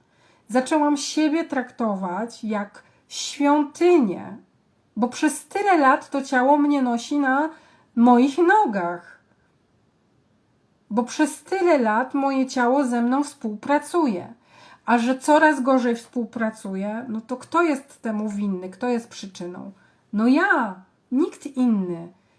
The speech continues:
Więc wzięłam tą prawdę na swoje plecy i zrozumiałam, że przecież nikt mnie nie karmi, nikt mi nie wsadza niczego do buzi, nie traktuje mnie jak tej kaczki, której stłuszcza się wątrobę, tylko robię to ja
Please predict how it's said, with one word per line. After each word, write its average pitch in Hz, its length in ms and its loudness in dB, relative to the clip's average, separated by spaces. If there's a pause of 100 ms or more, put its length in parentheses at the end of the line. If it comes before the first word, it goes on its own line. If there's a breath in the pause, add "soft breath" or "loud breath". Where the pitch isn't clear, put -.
(140)
Więc 214 180 0
wzięłam 269 500 0
tą 233 220 -4
prawdę 220 520 -2
na 240 140 -2
swoje 269 420 -2
plecy 202 720 -6 (520 loud breath)
i 240 100 -2
zrozumiałam, 294 760 0
że 247 100 -4
przecież 254 340 -8
nikt 294 420 0
mnie 269 380 2
nie 240 160 0
karmi, 196 840 -4 (360 loud breath)
nikt 262 440 4
mi 285 240 4
nie 247 180 4
wsadza 262 600 -2
niczego 220 520 -4
do 202 160 -6
buzi, 196 440 -4
nie 214 160 -4
traktuje 240 580 -4
mnie 220 260 -2
jak 196 200 -6
tej 202 240 -6 (440 loud breath)
kaczki, 240 480 0
której 208 320 -6
stłuszcza 233 460 -6
się 202 180 -6
wątrobę, 202 800 -4
tylko 269 240 -6
robię 359 300 -6
to 453 80 -4
ja 494 300 -6